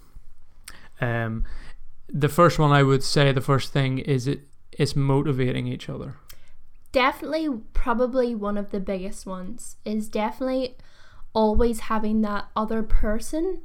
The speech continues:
Speaker 2: there as a support. So we did actually talk a, a lot about, um, creators and how lonely it can be in one of our podcasts, one of our previous podcasts.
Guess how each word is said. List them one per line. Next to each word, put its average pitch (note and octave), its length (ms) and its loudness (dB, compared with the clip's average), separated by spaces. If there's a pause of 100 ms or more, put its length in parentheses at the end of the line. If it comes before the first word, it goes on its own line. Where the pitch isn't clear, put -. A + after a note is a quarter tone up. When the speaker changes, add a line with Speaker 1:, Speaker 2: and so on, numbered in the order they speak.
Speaker 2:
there G#3+ 340 -2
as A3 180 -6
a G#3+ 60 -6
support. - 680 0 (600)
So - 140 -2
we B3 120 0
did D4+ 240 -2
actually B3 360 -2
talk A3+ 320 -4
a, - 160 -6
a G#3+ 80 -4
lot G#3 300 0
about, G3+ 400 -4 (180)
um, G3+ 640 -4 (500)
creators G#3 680 -2
and G#3+ 140 -4
how A3 160 -6
lonely G#3+ 680 -2
it - 140 -6
can B3 180 -4
be A#3+ 260 -2
in A3+ 140 -2
one G#3+ 140 -2
of G#3+ 100 -4
our G3+ 120 -4
podcasts, G#3 920 -6 (560)
one A3+ 100 2
of A3 60 2
our A3 80 0
previous B3+ 420 0
podcasts. - 680 -2